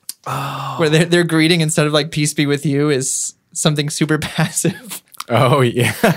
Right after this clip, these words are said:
Speaker 2: And my wife and I could not stop laughing at it. Oh my God, it's gonna kill me that I don't know what it
Speaker 1: Yeah.
Speaker 2: is. Oh, I loved that episode.
Speaker 1: But yeah, that's with Summer and Rick, and they go to that planet, and, like,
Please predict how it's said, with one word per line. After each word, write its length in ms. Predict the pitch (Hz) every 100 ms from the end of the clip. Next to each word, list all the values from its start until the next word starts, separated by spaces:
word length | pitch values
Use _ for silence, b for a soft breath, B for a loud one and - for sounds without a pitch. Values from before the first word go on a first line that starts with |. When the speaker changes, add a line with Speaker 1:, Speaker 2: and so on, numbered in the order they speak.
| -
Speaker 2:
And 100 | 180
my 140 | 180
wife 300 | 175 160 180
and 100 | 185
I 80 | 175
could 220 | 170 180
not 360 | 156 147 151 165
stop 400 | - 165 151 147
laughing 500 | 143 139 143 147 135
at 140 | 127
it. 100 | 120 -
Oh 80 | 190
my 120 | 180
God, 100 | 190
it's 80 | 170
gonna 120 | 170
kill 240 | 165 233
me 120 | 214 160
that 100 | 147
I 40 |
don't 140 | 147
know 60 | 147
what 80 | 143
it 80 | 143
Speaker 1:
Yeah. 120 | 147
Speaker 2:
is. 200 | 120 - B B B B -
Oh, 140 | 196
I 120 | 180
loved 220 | 220 269 208
that 120 | 131
episode. 440 | 120 - 117 113
Speaker 1:
But 60 | 151
yeah, 100 | 160
that's 180 | 143 139
with 120 | 151
Summer 280 | - 139 135
and 160 | 120
Rick, 200 | 117 117
and 100 | 120
they 60 | 110
go 100 | 110
to 60 | 107
that 160 | 104
planet, 320 | - 107 107 104
and, 160 | 104
like, 260 | 104 101